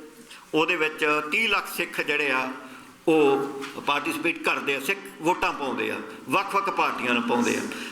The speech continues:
ਤਾਂ ਉਹਦੇ ਵਿੱਚੋਂ ਜਿਸ ਵੀ ਧੜੇ ਨੂੰ ਅਸੀਂ ਉਹਦੀ ਮੇਜ਼ਰਮੈਂਟ ਕਰ ਲਈਏ ਕਿ ਇੱਕ ਲੱਖ ਵੋਟ ਪੈਂਦੀ ਆ, ਉਹਨਾਂ ਦੇ ਵਿੱਚੋਂ ਅਸੀਂ ਦੋ ਮੈਂਬਰ ਆ ਜਿਹੜੇ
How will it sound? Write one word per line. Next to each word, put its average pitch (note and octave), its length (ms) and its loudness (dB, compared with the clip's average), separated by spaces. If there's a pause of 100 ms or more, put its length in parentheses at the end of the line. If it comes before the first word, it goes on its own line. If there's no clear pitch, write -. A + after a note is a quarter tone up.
ਤਾਂ A#3+ 80 6
ਉਹਦੇ C#4 300 6
ਵਿੱਚੋਂ B3 580 0 (240)
ਜਿਸ B3+ 260 0
ਵੀ C4+ 120 0
ਧੜੇ A3+ 320 0
ਨੂੰ F#3+ 440 -2 (500)
ਅਸੀਂ A3 240 2
ਉਹਦੀ A3+ 180 0
ਮੇਜ਼ਰਮੈਂਟ A#3 520 0
ਕਰ E3+ 200 -2
ਲਈਏ E3 220 2
ਕਿ G3+ 120 2
ਇੱਕ G#3+ 340 0
ਲੱਖ A#3+ 260 0
ਵੋਟ G#3 240 2
ਪੈਂਦੀ C3+ 360 0
ਆ, G#2 40 2 (1800)
ਉਹਨਾਂ C4+ 300 6
ਦੇ C4 100 2
ਵਿੱਚੋਂ G3+ 560 0
ਅਸੀਂ F#3+ 360 2 (720)
ਦੋ A3 440 4
ਮੈਂਬਰ F3 420 0
ਆ C#3+ 120 2
ਜਿਹੜੇ D3+ 280 0